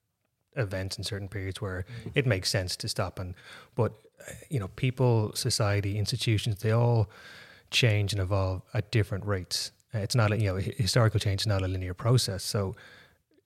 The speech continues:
Speaker 1: w-, one of the, actually, w-, just I suppose as a, as a concrete example, w-, what I thought was fascinating was you showed me a letter from,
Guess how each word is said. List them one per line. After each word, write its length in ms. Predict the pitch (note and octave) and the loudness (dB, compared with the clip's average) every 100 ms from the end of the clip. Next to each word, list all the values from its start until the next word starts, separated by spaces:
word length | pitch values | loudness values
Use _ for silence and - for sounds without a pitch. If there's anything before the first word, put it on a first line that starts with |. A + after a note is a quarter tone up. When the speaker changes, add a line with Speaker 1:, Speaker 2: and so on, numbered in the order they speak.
| _ _ | _ _
Speaker 1:
w-, 240 | C3+ C3 - | -16 -14 -6
one 260 | B2+ B2 C#3 | 6 10 10
of 80 | |
the, 80 | A2+ | 10
actually, 200 | G#2 A2 | 4 4
w-, 180 | G2+ G#2+ - - | 2 -4 -12 0
just 200 | C3 - | 2 4
I 100 | A2 | 2
suppose 260 | G2 G#2 G2+ | 2 2 2
as 100 | F#2 | 0
a, 100 | - | -2
as 140 | G#2 | -2
a 40 | |
concrete 360 | G2 A2+ G2 G2 | 0 0 0 -2
example, 380 | G2 G#2 G2 G2 | 0 0 2 -4
w-, 200 | C#3 B2 E2 A#2+ | -4 -6 -8 -2
what 180 | A2+ | 0
I 140 | A#2+ A#2 | 4 2
thought 280 | G2+ A#2 G#2+ | 2 2 2
was 140 | G2 | -2
fascinating 560 | - - F#2+ G#2+ F#2+ F#2 | 2 2 2 0 -2 -2
was 200 | F#2+ G#2+ | -4 0
you 180 | A2+ A#2 | 2 4
showed 340 | - G2+ G2 | 2 0 0
me 240 | G2 F2+ - - - - - - - | -4 -6 -10 -20 -20 -20 -20 -10 0
a 40 | |
letter 340 | G2+ G2 G2 F#2 | 4 6 6 2
from, 580 | - G2 F#2+ F#2 F#2 | 2 2 2 -2 -8